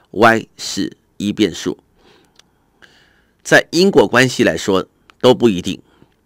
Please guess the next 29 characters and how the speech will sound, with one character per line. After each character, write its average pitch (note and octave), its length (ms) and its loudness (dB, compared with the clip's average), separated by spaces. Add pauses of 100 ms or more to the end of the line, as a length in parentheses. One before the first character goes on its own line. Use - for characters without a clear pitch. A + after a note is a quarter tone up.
(640)
相 F#3 240 0
关 E3+ 160 4
系 D#3 160 0
数 - 320 -2 (540)
为 D#3+ 200 4
何 F#2+ 240 -2
一 A#2+ 120 -4
定 A#2+ 180 -2
不 - 80 -12
是 G2+ 140 -6
因 D3 240 -4
果 F#2 160 -2
关 G2+ 200 -2
系 G#2+ 140 -4
呢？ G2 180 -2 (300)
它 - 160 -2
们 A2 140 -2
可 - 240 -4
能 F2+ 140 -6
会 C3 120 2
受 B2+ 220 2
到 A2 100 2
一 G2 60 -2
个 F#2+ 100 -4
其 - 340 -8
他 D3 160 0
的 D3 100 0
影 D#2 200 -10
响， - 220 -8